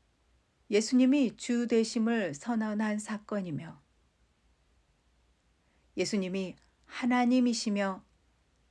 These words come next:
하나님의 아들이심을 선언한 사건입니다. 예수님이 하나님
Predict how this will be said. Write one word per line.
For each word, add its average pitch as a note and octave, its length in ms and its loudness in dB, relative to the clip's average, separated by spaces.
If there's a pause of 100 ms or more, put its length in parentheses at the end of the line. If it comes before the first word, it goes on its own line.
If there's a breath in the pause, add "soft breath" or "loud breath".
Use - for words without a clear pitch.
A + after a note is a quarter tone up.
(140)
하나님의 B3+ 760 2
아들이심을 F#3+ 1040 -4
선언한 F3 680 -8
사건입니다. F3+ 1080 -12 (1900 soft breath)
예수님이 A3 460 2
하나님 A#3 540 2